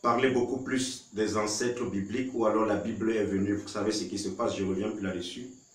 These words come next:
Mais je dis, avant la Bible, nous avions déjà des fétiches. Nous savions déjà comment polariser l'homme avec sa dimension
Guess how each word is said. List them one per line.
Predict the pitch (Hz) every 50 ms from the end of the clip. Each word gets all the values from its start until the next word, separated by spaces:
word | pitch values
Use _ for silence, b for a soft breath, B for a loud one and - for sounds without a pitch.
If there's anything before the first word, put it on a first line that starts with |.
| b b b b b b b b
Mais | - 127 131
je | 127 131
dis, | 131 127 - - - -
avant | 127 123 110 110 110 104 123 151 - -
la | 117 101 98
Bible, | - 101 120 131 135 139 - - - -
nous | 127 120 104 110
avions | 107 101 98 - 135 131
déjà | 123 123 120 127 147
des | 143 135
fétiches. | 131 - 147 - - - - - - - - - - - - - - - - - - _ - _ - _ - - - _ _ - _ - _ - _ -
Nous | 123 147
savions | - - 139 123 127 139 151 147 131
déjà | 131 127 120 - 139 147 143
comment | - - 135 131 131 139 156 - -
polariser | 127 117 117 113 113 117 117 113 127 135
l'homme | 131 139 151 147 131 104 95 92 90 90 - -
avec | 98 98 98 120 120 120 - - - - - -
sa | - - - 107 95
dimension | 98 101 101 98 98 98 98 - 113 113 110 110 107 -